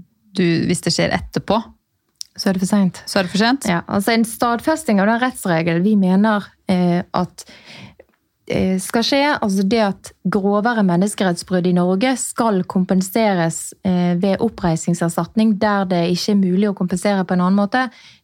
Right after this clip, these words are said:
Speaker 2: det vil jo selvfølgelig ha betydning langt utenfor innsattegruppen. Det vil ha betydning for alle norske borgere som ble utsatt for grovere menneskerettsbrudd. Altså ikke ethvert menneskerettsbrudd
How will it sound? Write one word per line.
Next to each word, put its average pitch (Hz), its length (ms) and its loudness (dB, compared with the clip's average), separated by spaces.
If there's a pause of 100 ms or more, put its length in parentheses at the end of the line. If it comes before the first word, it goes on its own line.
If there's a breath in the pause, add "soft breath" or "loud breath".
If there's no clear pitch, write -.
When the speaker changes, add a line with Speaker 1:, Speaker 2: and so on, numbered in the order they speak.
Speaker 2:
det 226 160 2
vil 220 120 2
jo 202 80 2
selvfølgelig 196 340 0
ha 180 40 2 (100)
betydning 180 340 0
langt 196 320 2
utenfor 175 480 0 (460 loud breath)
innsattegruppen. 170 1000 -2
Det 190 100 0
vil 208 120 2
ha 208 80 2
betydning 208 380 0
for - 160 -4
alle 196 300 2
norske 196 300 -2
borgere 214 400 0 (280 loud breath)
som 202 220 0
ble 180 160 2
utsatt 190 420 -2
for 175 320 0
grovere 170 640 0
menneskerettsbrudd. 165 840 -2 (360 soft breath)
Altså 196 140 0
ikke 285 180 0
ethvert 220 460 0
menneskerettsbrudd 156 840 -2